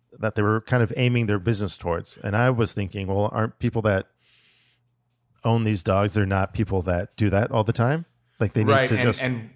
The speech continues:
Speaker 2: wouldn't that be problematic because maybe the home engineers were the people who then would design their own battery or something?
Speaker 1: Right. Well, they had, like, uh, patents and blah, blah, blah, blah.
Speaker 2: Oh, okay. Sure,
Speaker 1: All
Speaker 2: sure,
Speaker 1: that
Speaker 2: sure.
Speaker 1: stuff, yeah.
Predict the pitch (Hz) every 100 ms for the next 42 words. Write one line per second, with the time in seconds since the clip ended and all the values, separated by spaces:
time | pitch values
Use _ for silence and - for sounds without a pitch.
0 | - 120 131 135 127 117 117 117 117 107
1 | 107 98 107 - 101 92 95 98 101 92
2 | 92 101 98 92 90 90 90 98 92 92
3 | 87 - 92 90 90 85 87 85 85 85
4 | 82 80 82 78 69 85 87 92 92 104
5 | 113 120 120 120 123 120 131 135 131 -
6 | _ _ - 127 101 - 151 131 127 127
7 | 107 101 - 95 87 85 - _ - 110
8 | 98 85 82 90 80 82 87 - 165 135
9 | 110 98 107 80 - 110 90 82 - 82
10 | 76 - -